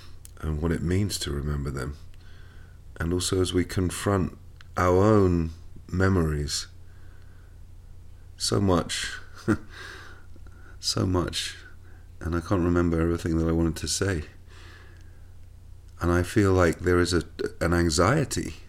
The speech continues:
that I have, that we have collectively perhaps about memory. You know, as we get older and there's those moments where we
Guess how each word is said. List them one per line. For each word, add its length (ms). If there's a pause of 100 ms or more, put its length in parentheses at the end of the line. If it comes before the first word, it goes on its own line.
(880)
that 120
I 180
have, 400
that 200
we 220
have 540
collectively 600
perhaps 480
about 280
memory. 420 (1080)
You 100
know, 180
as 140
we 120
get 280
older 440
and 120
there's 240
those 280
moments 540
where 200
we 360